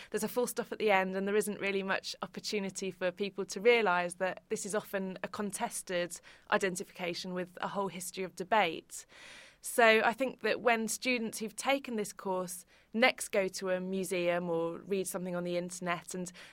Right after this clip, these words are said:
they see a very matter-of-fact identification, they're actually going to take that with a pinch of salt and realise that behind that there is a history of scholars or,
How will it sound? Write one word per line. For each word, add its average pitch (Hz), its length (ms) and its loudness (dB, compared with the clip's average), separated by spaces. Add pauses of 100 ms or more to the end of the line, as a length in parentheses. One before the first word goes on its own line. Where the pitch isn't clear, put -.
they 214 120 4
see 240 320 4
a 196 80 6
very 196 260 4
matter-of-fact - 1120 0 (120)
identification, 196 1040 2
they're 190 120 4
actually 226 260 4
going 202 160 -2
to 190 100 -10
take - 240 -4
that 175 100 -2
with 185 160 -2
a - 20 -8
pinch 185 320 -6
of 185 120 -4
salt 180 500 4
and 180 160 -4 (320)
realise 196 640 6
that - 320 4
behind 220 480 2
that 185 160 4
there 208 180 2
is 240 320 6
a 202 60 2
history 202 480 -2
of 190 180 2 (300)
scholars 185 720 6
or, 180 380 0